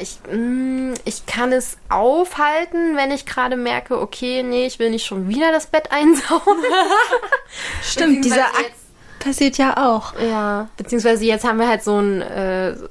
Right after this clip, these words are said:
Speaker 1: dann immer schon so eine Absprache, dass ich dann halt einfach sagen kann, „Hol mal ein Handtuch.“ Und dann weiß er ja schon, was Phase ist,
Speaker 2: Wie so
Speaker 1: ne?
Speaker 2: zwischendurch oder was? Und
Speaker 1: Ja.
Speaker 2: dann kurz
Speaker 1: Wenn ich halt
Speaker 2: dran
Speaker 1: merke, dass es kommt.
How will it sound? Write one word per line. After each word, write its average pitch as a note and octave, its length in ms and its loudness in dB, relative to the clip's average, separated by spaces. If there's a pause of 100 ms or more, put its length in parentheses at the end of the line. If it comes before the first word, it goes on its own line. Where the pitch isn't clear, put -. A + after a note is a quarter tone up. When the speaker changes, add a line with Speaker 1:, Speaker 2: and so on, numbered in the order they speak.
(220)
Speaker 1:
dann F#3 140 -2
immer G3 180 0
schon G#3 160 0
so G3 80 0
eine F#3+ 140 0
Absprache, - 400 -4
dass F#3+ 160 -6
ich F#3 80 -10
dann G3+ 120 -2
halt - 100 -4
einfach G3 220 -6
sagen - 280 -4
kann, F#3+ 200 0
„Hol A#3 120 4
mal G#3 80 4
ein G3 120 2
Handtuch.“ A#3+ 380 -2 (640)
Und G#3 140 -4
dann F#3 140 -2
weiß F#3 200 -2
er G#3 60 2
ja G3 120 0
schon, G#3 300 -2 (500)
was G#3 160 -6
Phase G3+ 300 0
ist, G#3+ 100 -4
Speaker 2:
Wie B3+ 100 6
so C4 80 6
Speaker 1:
ne? B3 60 2
Speaker 2:
zwischendurch C#4+ 560 4
oder G#3 160 4
was? G#3+ 240 0
Und G#3+ 100 -2
Speaker 1:
Ja. B3 100 4
Speaker 2:
dann - 340 -2
kurz C4 200 0
Speaker 1:
Wenn A#3 80 -2
ich A#3 60 -2
halt C#4+ 140 6
Speaker 2:
dran C#4+ 60 6
Speaker 1:
merke, A#3 300 4
dass G3 140 -6
es F#3+ 160 -10
kommt. G3+ 400 -4